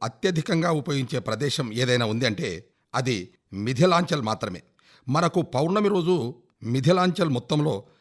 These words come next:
అత్యధికంగా వినియోగం చేసే పదార్థం ఏదైనా ఉంది అంటే అది మఖానా మాత్రమే. ఇటు దేశీయంగా అలాగే అంతర్జాతీయ స్థాయిలో కూడా దాదాపు పది నుంచి పదిహేను శాతం మేర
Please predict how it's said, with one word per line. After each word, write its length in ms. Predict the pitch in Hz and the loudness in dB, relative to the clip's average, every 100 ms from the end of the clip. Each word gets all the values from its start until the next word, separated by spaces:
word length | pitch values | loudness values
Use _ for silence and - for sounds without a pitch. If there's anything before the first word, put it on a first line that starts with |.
| _ | _
అత్యధికంగా 720 | 110 - - 175 175 180 175 170 | -8 -4 -2 0 2 0 2 0
వినియోగం 440 | 156 160 151 147 151 | 0 -2 0 -2 -4
చేసే 180 | 131 | -4
పదార్థం 540 | 139 120 143 139 151 135 | -2 -2 -2 -2 -2 -2
ఏదైనా 280 | 127 127 120 | 0 0 0
ఉంది 240 | 107 135 | -2 -2
అంటే 440 | 104 117 85 101 _ - - | -2 -2 -4 -8 _ -8 -4
అది 340 | 117 120 170 | 0 0 -2
మఖానా 480 | 127 90 - 123 151 | -4 -6 -2 0 0
మాత్రమే. 480 | 165 151 170 143 - _ _ _ | -2 -2 -4 -4 -8 _ _ _
ఇటు 380 | 160 180 123 85 | -2 0 0 -4
దేశీయంగా 580 | 78 139 135 151 156 208 - _ _ | -2 -2 2 2 2 0 -6 _ _
అలాగే 480 | 120 185 143 113 - _ _ _ | 4 6 6 0 -2 _ _ _
అంతర్జాతీయ 680 | 110 143 202 135 147 156 160 | -2 0 0 0 -2 -2 -4
స్థాయిలో 400 | 139 - 120 139 | -4 -2 -2 0
కూడా 340 | 131 120 110 82 _ _ | -4 -2 -2 -2 _ _
దాదాపు 800 | 90 117 151 170 - 139 87 92 _ _ - | 0 4 6 4 2 -4 -4 -12 _ _ -2
పది 200 | 143 214 | 0 2
నుంచి 480 | 175 143 - 226 - _ _ 131 | 2 0 -2 -6 -8 _ _ -2
పదిహేను 460 | 143 147 143 139 | 2 2 2 0
శాతం 420 | 131 147 170 170 | -2 -4 -2 0
మేర 300 | 135 127 113 | 2 2 0